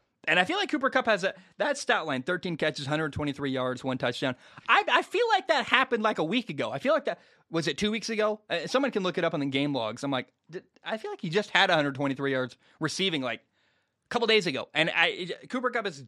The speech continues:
dominating the N F L. It's ridiculous. By the way, the Rams defense has a ton of playmakers as well. Guys who make stuff happen in big moments. Usually it's Aaron Donald, but you'll also have Jalen Ramsey and Von Miller. Don't forget about them.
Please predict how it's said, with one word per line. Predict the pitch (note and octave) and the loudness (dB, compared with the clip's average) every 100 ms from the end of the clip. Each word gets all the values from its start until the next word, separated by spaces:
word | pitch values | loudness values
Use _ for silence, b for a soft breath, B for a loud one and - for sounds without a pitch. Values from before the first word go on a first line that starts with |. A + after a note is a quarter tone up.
| - | -4
dominating | F3+ F3 E3 C#3+ C#3 | -2 0 0 -2 0
the | C3 | -2
N | B2+ | -2
F | B2 | -2
L. | B2 - | -4 -4
It's | C3+ - | -8 -2
ridiculous. | F3 - - - - _ _ _ _ _ _ _ _ _ b b | -2 0 -6 -10 -20 _ _ _ _ _ _ _ _ _ b b
By | A3 | 2
the | B3+ | 4
way, | A3 | 4
the | |
Rams | A#3 A3+ | 2 0
defense | - A3+ F#3+ E3 D#3 | -2 -2 0 -2 -2
has | C#3+ | -4
a | |
ton | C#3 D#3 | 0 0
of | C#3 | 0
playmakers | - C#3+ C#3 - B2+ | 0 -2 -2 -4 -6
as | B2+ | -4
well. | C#3 D3+ A#2 | 0 0 0
Guys | - C#3 D#3 | 2 2 2
who | E3 | 0
make | C#3+ C3+ B2+ _ _ _ _ _ _ _ _ | 0 -2 -4 _ _ _ _ _ _ _ _
stuff | - - B3 A#3+ | -14 0 0 2
happen | - F3+ E3+ C#3+ B2 B2 _ _ _ - | 2 4 4 -2 -4 -10 _ _ _ 2
in | D3+ C#3+ C3+ C3 C3 _ _ _ _ _ - | 4 4 2 -2 -6 _ _ _ _ _ -2
big | D#3+ D3 | 0 2
moments. | D3 C3+ A#2+ | 0 0 -2
Usually | D#3 G3+ C4+ A3+ A#3+ A#3 | 0 2 2 2 0 0
it's | G3 | -2
Aaron | F3 E3+ D#3+ | -2 -2 -2
Donald, | C#3+ C3+ C#3+ - _ _ - | -2 -2 -4 -8 _ _ 0
but | F3 | 4
you'll | |
also | E3+ D#3+ F3 | 4 4 2
have | D3+ C#3+ | 2 2
Jalen | D3 C#3+ C#3 | 2 2 2
Ramsey | C3+ C3+ C3+ | 2 0 -2
and | B2+ B2+ | -2 0
Von | B2 | 0
Miller. | B2+ C3 | 0 0
Don't | C3+ B2+ | -2 -2
forget | C3+ C3 | -2 0
about | B2 A#2+ | -2 0
them. | C3 B2+ | 0 0